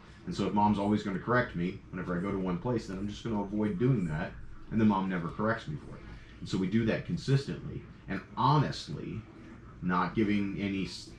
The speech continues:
extra slacks, but not also giving any extra,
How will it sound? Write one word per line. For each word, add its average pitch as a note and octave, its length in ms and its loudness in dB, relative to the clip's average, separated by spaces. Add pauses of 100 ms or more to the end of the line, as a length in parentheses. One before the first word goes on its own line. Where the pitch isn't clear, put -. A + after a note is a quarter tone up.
extra G#2+ 380 0
slacks, - 720 -4 (800)
but G#2 260 2
not G2 320 2
also G#2+ 420 4
giving G2 460 0
any F#2+ 380 -2
extra, F#2 640 -2